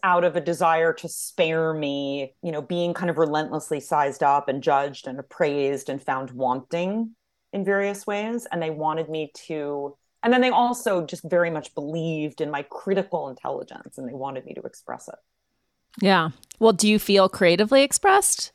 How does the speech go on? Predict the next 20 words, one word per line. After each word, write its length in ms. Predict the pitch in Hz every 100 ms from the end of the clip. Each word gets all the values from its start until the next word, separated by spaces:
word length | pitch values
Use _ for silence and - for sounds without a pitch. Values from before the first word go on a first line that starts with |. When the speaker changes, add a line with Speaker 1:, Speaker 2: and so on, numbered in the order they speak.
| -
Speaker 2:
or 120 | 190
do 140 | 165
you 560 | 185 190 190 185 185 180
regret 1000 | 160 180 185 175 170 160 - - - - _
not, 840 | 208 175 156 156 156 - - - - _ _ _ _ _ -
like, 160 | 170
feeling 720 | - 185 165 165 160 160 151 - _ _ _ _ _ _ _ _ _
p-, 80 | - -
not 240 | 208 202 -
shamed 560 | - 202 185 180 170
away 240 | 170 165 165
from 220 | 165 156
that, 400 | 143 143 131 -
but 600 | 156 147 139 - - - _ _
gently 460 | - 170 - 165 156
ushered 460 | 151 - 151 151
away 460 | 139 151 147 147 143
from 760 | - 151 147 147 143 143 143 - _ _
that 240 | 165 151 -
other 420 | 156 147 147